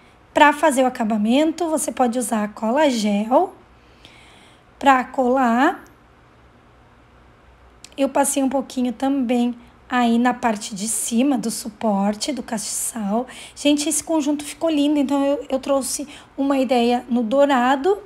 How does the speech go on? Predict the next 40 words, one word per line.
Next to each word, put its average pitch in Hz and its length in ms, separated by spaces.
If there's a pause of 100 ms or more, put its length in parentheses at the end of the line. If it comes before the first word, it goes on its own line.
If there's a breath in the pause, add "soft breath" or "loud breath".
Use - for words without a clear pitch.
e 320 180
outra 262 380
no 294 180 (180)
prata. 269 580 (400 loud breath)
Você - 180
pode 262 260
substituir 285 720
essas 262 340
cores, 254 600
fazer 254 300
a 254 60
cor 262 220
que 277 140
você 262 400
quiser 262 320
aí 240 100
na 240 100
sua - 240
casa, 247 360
que - 140
combine 254 420
com 269 120
a 262 40
decoração 254 680 (720 loud breath)
que 277 120
você 269 420
tem 254 300
aí. 262 260 (580 loud breath)
E 339 60
aí 359 200
a 370 60
folha 320 300
de 254 100
ouro 269 280
eu 262 180
vou 233 180
colando 254 600
aí 208 220
em 262 60
volta. 233 640